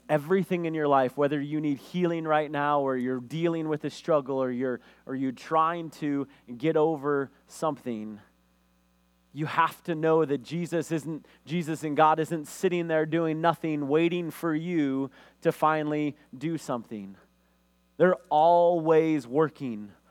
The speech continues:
around you. The whole point is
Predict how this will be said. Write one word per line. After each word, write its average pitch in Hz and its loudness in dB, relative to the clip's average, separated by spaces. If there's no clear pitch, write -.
around 139 -2
you. 98 -14
The 117 -6
whole 165 0
point 170 -2
is 147 -4